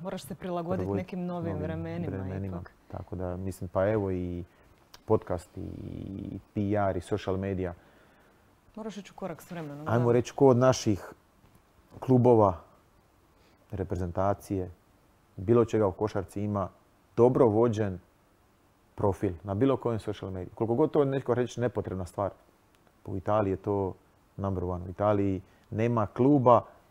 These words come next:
Speaker 2: kojim je to, koji u, u tom dijelu nema zaposleno dvije do tri do četiri osobe. Jer znaju da je to na kraju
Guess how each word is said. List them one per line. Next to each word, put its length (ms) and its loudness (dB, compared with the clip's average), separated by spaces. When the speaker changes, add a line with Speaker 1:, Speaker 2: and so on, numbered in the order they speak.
Speaker 2:
kojim 200 0
je 80 0
to, 220 -4
koji 220 2
u, 60 2
u 40 -10
tom 340 8
dijelu 320 0
nema 200 2
zaposleno 480 0
dvije 200 0
do 100 -2
tri 260 -2
do 100 -2
četiri 360 0
osobe. 340 -4
Jer 140 -2
znaju 240 -2
da 80 2
je 60 4
to 140 -2
na 120 -2
kraju 440 2